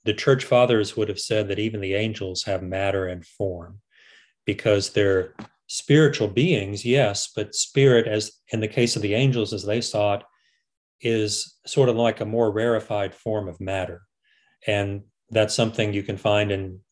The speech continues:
church fathers like, say, Saint John of Damascus, that there are different grades of materiality. And so the angels are sort of immaterial compared to us, but they're material compared to God, because after all, they have,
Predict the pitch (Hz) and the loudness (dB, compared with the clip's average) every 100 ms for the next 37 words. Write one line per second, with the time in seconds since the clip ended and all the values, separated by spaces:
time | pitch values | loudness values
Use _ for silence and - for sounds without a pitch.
0 | _ - - 107 - 107 98 92 98 - | _ -8 -2 0 2 2 2 0 -2 -2
1 | 104 98 - 101 101 98 92 95 104 - | -4 -4 -4 -2 0 -2 -2 -2 -2 -4
2 | 98 - - 98 101 98 120 123 104 - | -8 -8 -6 -2 0 0 -2 -2 -6 -10
3 | _ _ _ _ _ 110 120 127 120 110 | _ _ _ _ _ 2 6 6 4 0
4 | 107 101 123 107 98 101 123 117 92 87 | -2 -2 2 2 2 0 -2 -2 -6 -10
5 | 87 _ _ _ _ 110 104 117 107 104 | -16 _ _ _ _ -6 0 2 2 2
6 | 123 127 117 110 98 95 - 107 98 - | 2 2 2 0 -2 -4 -2 0 -2 -4
7 | 117 110 - 123 117 104 95 - _ 113 | -2 -2 0 2 4 2 0 -8 _ -10
8 | 95 104 95 95 117 95 - - - _ | -4 -4 0 2 2 2 -2 -4 -8 _
9 | _ _ _ _ - 107 98 104 98 95 | _ _ _ _ -4 -2 2 0 0 -2
10 | - 170 180 95 - - 107 98 95 131 | 2 4 4 0 -4 -8 -6 -6 -4 -2
11 | 127 82 - _ _ _ _ _ 104 117 | -2 -4 -18 _ _ _ _ _ 0 2
12 | 107 107 107 117 110 104 104 110 101 | 4 2 2 4 4 4 2 0 -2